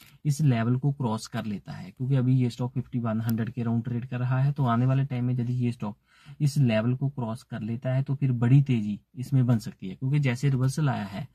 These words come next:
और companies के नतीजे भी जो है वो शानदार आए हैं। पहले देखो, यहाँ पे एक सपोर्ट बना था, अब फिर एक rally आई थी, फिर एक गिरावट आई, तो इस stock ने अपना जो previous support level था, उसको defend करते हुए, फ़ोर्टी नाइन हंड्रेड के round था,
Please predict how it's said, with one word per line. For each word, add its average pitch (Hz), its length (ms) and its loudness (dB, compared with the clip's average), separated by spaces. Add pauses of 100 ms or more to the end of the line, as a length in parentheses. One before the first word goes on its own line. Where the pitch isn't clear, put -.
(360)
और 127 260 2
companies 127 420 0
के 139 120 0
नतीजे 123 420 2
भी 139 140 4
जो 127 160 2
है 123 80 0
वो 135 120 0
शानदार 107 400 -2
आए 98 120 -4
हैं। 92 140 -8
पहले 135 240 0
देखो, 139 220 2
यहाँ 113 220 -2
पे 131 200 0
एक 127 120 -6
सपोर्ट 120 300 -6
बना 123 200 0
था, 135 160 -6 (480)
अब 135 180 4
फिर 151 180 2
एक 143 140 0
rally 123 360 2
आई 123 180 0
थी, 135 180 -4
फिर 139 160 -2
एक 127 140 0 (100)
गिरावट 120 420 0
आई, 127 180 -2 (380)
तो 143 100 4
इस 135 120 4
stock 143 300 0
ने 139 100 4
अपना 135 260 2
जो 135 160 2
previous 139 580 2
support 135 600 0
level 110 260 -2
था, - 220 -10 (440)
उसको 151 240 0
defend 131 340 2
करते 120 240 -6
हुए, 135 160 0
फ़ोर्टी 135 280 0
नाइन 120 240 2
हंड्रेड 120 240 0
के 123 100 -6
round 110 240 -4
था, - 160 -8